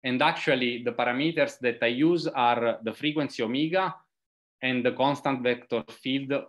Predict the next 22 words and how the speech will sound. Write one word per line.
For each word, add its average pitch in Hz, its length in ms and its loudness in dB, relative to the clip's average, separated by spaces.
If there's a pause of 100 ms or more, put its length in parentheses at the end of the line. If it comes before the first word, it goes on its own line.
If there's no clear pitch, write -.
(420)
from 117 220 -4
which, 113 420 -4
uh, 107 540 -2
I 113 160 -4
study 113 360 0
the 110 60 -2
bifurcation 110 840 -4
of 98 120 -6
the 107 60 -4
velocity. 87 680 -8
So 95 420 -6
the 101 80 -8
parameters 117 640 -2
are 110 260 0
for 101 140 -6
me 123 260 -4
omega 123 420 -4
and 110 220 -4
zeta, 156 420 -4 (920)
and 117 300 0
I 123 240 0
take, 123 280 -2